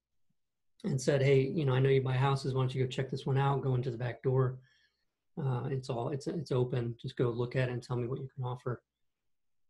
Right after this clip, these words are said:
And said that the guy was there, was a hoarder, but we already cleaned it all out, and they took out all the carpet and all that kind of stuff. Well, there was a nasty smell in that house. I mean, it was just it was so horrible, even though it had been cleaned out, all the carpet gone, everything.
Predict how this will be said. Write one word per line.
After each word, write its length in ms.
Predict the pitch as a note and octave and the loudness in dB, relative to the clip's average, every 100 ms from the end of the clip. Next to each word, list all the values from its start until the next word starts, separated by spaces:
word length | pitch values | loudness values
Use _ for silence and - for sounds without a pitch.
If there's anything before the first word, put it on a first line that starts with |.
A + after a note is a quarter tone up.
| - | -4
And 300 | C#3 B2 A#2+ | 0 0 0
said 160 | B2 C3+ | 0 0
that 120 | A#2+ | 0
the 40 | A#2 | -2
guy 200 | B2 A#2+ | 0 2
was 180 | A#2+ A#2+ | 0 0
there, 180 | B2 | -2
was 120 | A#2+ A#2+ | 0 0
a 40 | |
hoarder, 300 | C3+ B2 B2 | 2 2 2
but 80 | A#2+ | 0
we 140 | A#2+ | 0
already 160 | A#2+ A#2 | 0 -2
cleaned 260 | - C#3 | 0 2
it 60 | B2+ | 2
all 180 | B2 A#2+ | 2 0
out, 320 | A#2 A#2+ F#3+ | 0 0 -2
and 140 | C#3+ | -4
they 80 | A#2 | -6
took 200 | - C3+ | -6 -4
out 120 | B2 A#2+ | 0 0
all 120 | A2+ | -2
the 60 | A2+ | -4
carpet 340 | C3 A#2+ D#3 | -4 -2 -4
and 80 | C#3 | -4
all 60 | C3 | -6
that 100 | - | -8
kind 80 | C#3+ | -12
of 20 | |
stuff. 220 | - C#3+ - _ _ _ - | -6 -6 -6 _ _ _ -2
Well, 80 | D3+ | 6
there 100 | A3+ | 6
was 120 | A#3 | 6
a 40 | C#3+ | 4
nasty 480 | D3 F3 F3+ - | 4 4 2 -2
smell 440 | B2 - D3 D3+ C3 | -6 -2 0 2 2
in 60 | A#2 | 0
that 120 | B2 | -2
house. 360 | A#2 G#2+ - D3 | -6 -8 -10 -6
I 40 | |
mean, 120 | A#2+ | -2
it 80 | C3+ | -2
was 160 | D3+ C3+ | -2 -4
just 240 | B2 - _ _ - _ _ - | -8 -8 _ _ -20 _ _ -8
it 60 | |
was 160 | C#3+ B2+ | -6 -6
so 440 | - F#3 G3 D#3 - - | -4 2 4 4 0 2
horrible, 540 | F3 E3 B2 A2+ G#2+ | 4 6 4 0 -2
even 180 | D#3 F3+ | 2 4
though 80 | F#3 | 6
it 20 | |
had 80 | D#3+ | 6
been 120 | D#3 | 2
cleaned 280 | - F3 D#3+ | 4 4 4
out, 160 | D3 B2+ | 2 4
all 120 | C3+ | 2
the 80 | D3+ | 2
carpet 320 | D3+ D3+ C#3 | 0 0 -2
gone, 220 | C3+ B2 | -2 0
everything. 460 | D3+ D#3+ - B2 | 0 -2 -2 -6